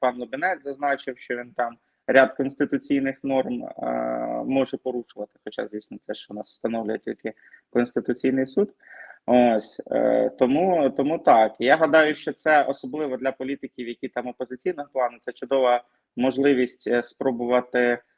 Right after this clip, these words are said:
е, виїхати на цій темі, тому що вона гаряча, тому що інформаційна політика не проводилась належним чином задля того, щоб пояснити людям необхідність мобілізації,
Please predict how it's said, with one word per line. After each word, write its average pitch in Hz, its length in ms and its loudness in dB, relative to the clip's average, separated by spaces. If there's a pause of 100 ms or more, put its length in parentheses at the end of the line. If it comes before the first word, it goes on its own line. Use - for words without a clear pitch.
(180)
е, 113 800 0
виїхати 131 640 2
на 127 140 -6
цій 135 220 -8
темі, 180 380 -2
тому 131 280 -8
що 131 200 -12
вона 120 420 -6
гаряча, 147 540 0
тому 123 300 -8
що - 280 -4
інформаційна 135 960 -4 (320)
політика 147 560 2
не 135 160 -2
проводилась 127 680 -2
належним 127 460 -4
чином 120 380 -8
задля 120 260 -4
того, 123 260 -4
щоб 127 220 -8
пояснити 120 540 -4
людям 117 320 -12
необхідність 147 600 -2
мобілізації, 131 880 4